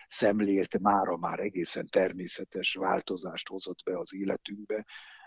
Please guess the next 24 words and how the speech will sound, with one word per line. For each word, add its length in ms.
Ö, 260
nem 200
is, 180
nem 180
sorolom 480
fel 260
az 180
összes, 540
ö, 60
lehetséges, 800
ö, 260
alkalmazási 840
területét. 600
Ugyanúgy 380
a 260
mesterséges 640
intelligencia 640
is 140
most 220
egy 140
nagyot 440
fog 300
dobni, 460
és 400